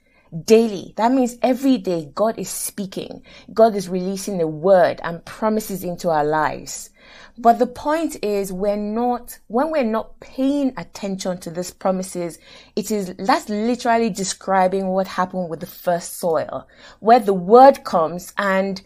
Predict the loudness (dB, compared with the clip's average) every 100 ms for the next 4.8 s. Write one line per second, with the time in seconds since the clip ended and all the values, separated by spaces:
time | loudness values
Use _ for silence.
0 | -20 _ _ 6 6 6 4 4 2 -2
1 | -2 -2 -2 -2 -2 -2 -4 -4 -4 -4
2 | -4 -2 -4 -2 -2 -2 -10 -8 -6 -6
3 | -4 -2 0 -2 -4 -4 -4 0 0 -2
4 | -4 -2 -2 -2 -2 -2 -4